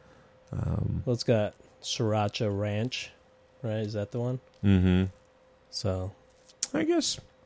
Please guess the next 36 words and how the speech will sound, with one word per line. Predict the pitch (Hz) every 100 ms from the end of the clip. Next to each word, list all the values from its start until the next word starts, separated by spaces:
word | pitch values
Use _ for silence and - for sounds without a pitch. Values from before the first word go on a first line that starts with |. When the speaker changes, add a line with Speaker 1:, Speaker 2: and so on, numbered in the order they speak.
| - -
Speaker 1:
yeah. | 95 87 82 - - -
I | 175
don't | 202
remember | 127 107 107
it | 107
being | 110 117
too | 120
spicy, | 113 - 117 117 117
but | 107 87 - - - - - _
if, | 90 -
uh, | 85 85 82 82 82 85 - _ _ _ _ _ _
if | - -
you |
don't | 98 80
tell | - 90
me | 85
it's | 80
supposed | - 90 82
to | -
be | 87
spicy, | - - - - 85
I, |
I | 87 85 87
usually | 95
Speaker 2:
I | 123
did | 127 151
Speaker 1:
don't. | 120
Speaker 2:
like | 113 113
the | 113
lime | 104 98 104 104
on | 101 92
it. | 95 101 - - - _ - _ 131
Speaker 1:
Mm-hmm. | 127 117 123 135 139 _ - _
Speaker 2:
That | 120
was | 110 110
good. | 107 98 107